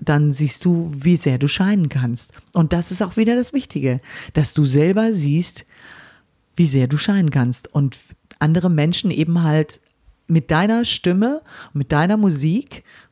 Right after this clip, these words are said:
wir sind ja überhaupt nicht beim Songwriting gewesen, weil, hm, hallo, das ist natürlich nochmal so ein Thema, ne? Ich sag auch jedem, ihr kauft euch jetzt erstmal ein, ein Büchlein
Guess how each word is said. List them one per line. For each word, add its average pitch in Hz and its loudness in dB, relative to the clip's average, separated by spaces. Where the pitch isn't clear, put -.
wir 151 2
sind 143 0
ja 131 2
überhaupt 120 0
nicht 135 -2
beim 127 -2
Songwriting 156 0
gewesen, 127 -4
weil, 123 -2
hm, 143 2
hallo, 135 2
das 147 -2
ist - -12
natürlich 135 2
nochmal 147 0
so 131 -2
ein 131 0
Thema, 139 0
ne? 156 0
Ich 160 -6
sag 139 -2
auch 127 -4
jedem, 143 2
ihr 143 0
kauft 156 -2
euch 139 -2
jetzt 147 -4
erstmal 165 0
ein, 143 2
ein 147 2
Büchlein 190 2